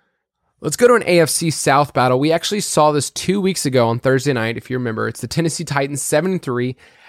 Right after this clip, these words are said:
at the Colts seven and three. So the winner of this game takes control of the A F C South.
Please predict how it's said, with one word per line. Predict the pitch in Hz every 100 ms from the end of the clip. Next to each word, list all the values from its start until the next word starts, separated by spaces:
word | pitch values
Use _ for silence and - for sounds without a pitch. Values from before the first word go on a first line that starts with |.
| -
at | 160 -
the | 165
Colts | - - 160 202 -
seven | - 143 123
and | 113 107
three. | 110 107
So | -
the | 127
winner | 127 208
of | 214
this | 190
game | - 123 127 131 131 _ _ _
takes | - 147 170 -
control | - 175 - 143 135 131 -
of | 135
the | 120 -
A | 131
F | 131
C | 127 -
South. | 117 - 104 101 -